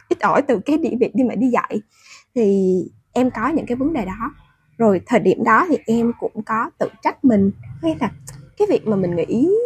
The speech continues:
việc, bỏ một cái nguồn thu nhập tốt như vậy thì liệu mình có quyết định sai hay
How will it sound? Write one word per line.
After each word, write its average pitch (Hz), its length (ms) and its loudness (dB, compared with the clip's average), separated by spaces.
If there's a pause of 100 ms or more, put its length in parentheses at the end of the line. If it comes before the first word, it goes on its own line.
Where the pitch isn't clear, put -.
(440)
việc, 190 320 2 (320)
bỏ - 260 0
một 311 180 -2
cái 277 140 -4
nguồn 254 280 0
thu 233 160 -2
nhập - 80 -6 (160)
tốt 294 260 -2
như 247 160 -2
vậy - 100 -4 (180)
thì 185 280 -4 (320)
liệu 175 300 2
mình 202 340 2
có 277 300 -4 (500)
quyết 339 140 2
định - 140 -6
sai 220 180 -8
hay 233 140 -12